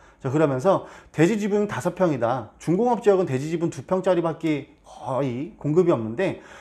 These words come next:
본 부동산은 대지 지분이 넓게 깔려있기 때문에 단기가 아닌 장기전으로도 갈 수가 있고, 어, 지금 현재 월세 수익도 백만 원 정도 형성이 돼 있기 때문에요. 금융 조건이 조금 완화가 되고 금리가 조금 더 저렴해졌을 때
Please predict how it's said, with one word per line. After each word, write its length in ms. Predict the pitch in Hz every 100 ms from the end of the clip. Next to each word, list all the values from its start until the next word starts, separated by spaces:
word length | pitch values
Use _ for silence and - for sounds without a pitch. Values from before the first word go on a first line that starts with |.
| -
본 160 | - 170
부동산은 420 | 147 160 151 151
대지 220 | 147 120
지분이 280 | 131 139 143
넓게 520 | 107 110 113 - 135
깔려있기 480 | 170 180 220 202 -
때문에 440 | 127 120 185 147 - - - -
단기가 480 | 147 170 196 180
아닌 240 | 135 131 101
장기전으로도 800 | - 139 175 180 165 139 123 127
갈 180 | - 120
수가 260 | - 147
있고, 440 | 113 - 151 113 - - - -
어, 220 | 110 113
지금 220 | 165 190
현재 180 | 208 185
월세 420 | 135 151 185 240
수익도 600 | 233 233 226 226 233 233
백만 280 | 185 147 233
원 80 | 240
정도 220 | 214 180
형성이 320 | 180 190 196
돼 100 | 135
있기 200 | 127 151
때문에요. 480 | 143 123 131 202 156 -
금융 260 | 175 220 233
조건이 300 | 220 202 185
조금 180 | 196
완화가 400 | 139 131 175 185
되고 220 | 147 147 175
금리가 300 | 151 180 185
조금 200 | 214 226
더 80 |
저렴해졌을 760 | 214 - 127 208 226 180 151 139
때 340 | 131 147 110